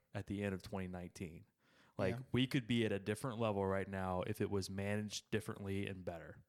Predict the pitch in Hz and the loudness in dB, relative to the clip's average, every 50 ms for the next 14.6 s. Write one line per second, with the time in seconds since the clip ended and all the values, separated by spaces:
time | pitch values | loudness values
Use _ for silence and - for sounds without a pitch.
0 | _ _ _ _ _ _ _ _ - - 98 98 95 95 92 98 98 95 95 95 | _ _ _ _ _ _ _ _ -4 -2 -2 0 0 -2 -2 -2 -2 -2 -2 -2
1 | 101 104 95 82 - - - - - _ _ _ _ _ _ _ _ - 98 95 | -2 -4 -4 -6 -10 -14 -14 -14 -16 _ _ _ _ _ _ _ _ -14 -8 -6
2 | 95 95 98 98 101 92 - 92 92 104 98 113 104 98 98 104 139 120 - - | -4 -4 -4 -4 -6 -4 -4 -2 -2 -2 -2 -2 -2 0 2 2 2 2 0 -6
3 | - - - _ _ _ _ - 113 104 113 127 131 120 110 110 110 104 107 101 | -12 -12 -14 _ _ _ _ 0 4 4 6 6 6 4 4 4 4 4 2 0
4 | - 101 98 - - 131 113 104 - 113 101 98 98 110 104 - - 107 104 98 | -2 0 0 0 2 2 2 2 2 2 2 2 2 0 -2 0 2 2 2 2
5 | 92 101 92 101 101 98 - - - - 107 98 98 92 90 90 110 110 107 101 | 0 -2 -2 -2 -4 -4 -4 -4 -2 0 2 2 2 0 0 2 2 2 2 2
6 | - - 104 104 104 101 98 95 104 117 147 151 - 101 - 104 92 95 - - | -2 -2 -2 0 0 0 -2 -2 0 0 0 0 0 -4 -4 -2 -2 -2 -2 -2
7 | 104 98 95 95 101 107 - - - - - - - - - - - - - - | -2 -2 -2 -4 -4 -6 -10 -14 -20 -20 -20 -20 -20 -20 -20 -20 -20 -18 -6 0
8 | 117 104 101 107 127 143 143 139 147 147 156 156 147 151 151 147 135 127 135 135 | 2 2 2 2 2 2 2 2 2 2 2 4 4 6 6 6 4 2 0 -2
9 | - - 269 262 - - 110 101 98 92 98 98 92 87 85 - - 120 113 110 | 0 2 2 4 4 4 4 4 4 0 -2 -4 -4 -6 -6 -2 2 2 2 2
10 | - - - - - - - 131 151 165 - 175 170 143 156 147 143 135 - 151 | 0 -6 -18 -20 -10 -2 0 2 2 4 4 4 2 4 4 2 2 2 2 2
11 | 139 135 127 127 139 139 - 135 - 123 - 190 240 311 285 - - 104 113 135 | 2 4 2 2 2 2 0 -2 -4 -2 -2 0 0 0 0 -2 0 -2 -2 -2
12 | 135 117 131 - - 139 117 123 170 226 262 196 160 - - - 113 113 - 143 | -2 -4 -4 -4 -2 -4 0 2 2 2 2 2 0 0 0 0 0 2 2 2
13 | 131 127 143 131 139 139 123 - 165 190 196 196 190 175 165 160 156 127 127 - | 2 2 4 4 4 2 2 0 0 4 6 8 8 8 8 6 6 6 4 4
14 | 151 123 - - 175 180 151 120 120 120 117 | 2 2 4 4 6 6 6 6 6 4 4